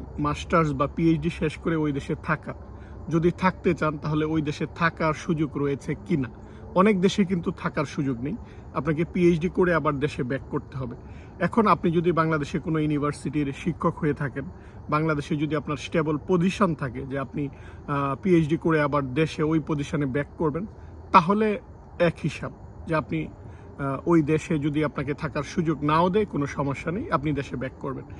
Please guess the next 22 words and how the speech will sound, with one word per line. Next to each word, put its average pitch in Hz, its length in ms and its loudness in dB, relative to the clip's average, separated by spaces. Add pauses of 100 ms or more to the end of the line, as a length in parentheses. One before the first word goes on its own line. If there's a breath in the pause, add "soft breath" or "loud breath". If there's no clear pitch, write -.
(300 loud breath)
কিন্তু 185 220 6
আপনার 165 260 6
ইনটেনশন 170 600 6
যদি 151 240 4
হয় 175 360 6
যে 139 140 0
আপনি 143 220 -2
ওই 143 120 0
দেশে 139 300 -4
থাকবেন, 131 400 0
আহ, - 720 -4
আপনি 160 180 0
ওখানে 151 280 0
সেটেল 175 360 2
হবেন, 135 240 0 (100)
তাহলে 165 360 -2
এরকম 196 340 4
একটা 160 220 0
দেশ 147 260 -2 (160)
সিলেক্ট 156 360 -2
করতে - 280 -2
হবে 143 240 -2